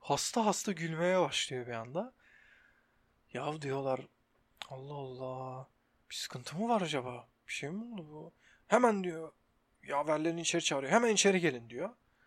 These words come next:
Daha sonra başlıyorlar kralla konuşmaya yaverleri. "Yok şöyle yapalım, böyle yap-" kral dediğim loncanın kralı ya. "Bu gece burada olanlar buradan dışarı çıkmayacak.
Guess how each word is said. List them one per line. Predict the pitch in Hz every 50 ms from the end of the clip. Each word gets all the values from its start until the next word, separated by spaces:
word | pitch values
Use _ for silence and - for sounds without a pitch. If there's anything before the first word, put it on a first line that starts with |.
| _ _ _ _ _ _ _ _ _ _ _ _ _ _ _ _ _ _ _ _ _ _ _ _ _ _ _ _ _ - -
Daha | 196 196 175
sonra | - - 151 175 185 185
başlıyorlar | 170 156 - - - 170 147 156 165 160
kralla | - 151 143 135 131 143
konuşmaya | - - 135 131 127 - - 135 131 131
yaverleri. | 123 120 117 113 117 117 113 113 120 135 170 190 - _ _ _ _ _ _ _ _ _ _ _ -
"Yok | 143 135 -
şöyle | - - 139 139 151 156 160
yapalım, | 160 151 - 160 156 147 127 117
böyle | 123 123 139 151 156
yap-" | 156 - _ _ _ _ _ - -
kral | - 170 170 147 135
dediğim | 131 151 196 208 190
loncanın | 170 165 160 151 160 160 160
kralı | 147 - - 123 113 117
ya. | 110 - - - _ _ -
"Bu | 135 120
gece | 120 120 120 123 127 123 123 117 120 - - _ _ _ _ _ _ _ -
burada | - 127 131 - 139
olanlar | 127 127 123 120 120 123 123 123 123 120 117
buradan | 123 120 117 120 120 120 120 120
dışarı | - - 127 120 127
çıkmayacak. | - - - - - 127 123 123 123 120 123 120 - - - - - -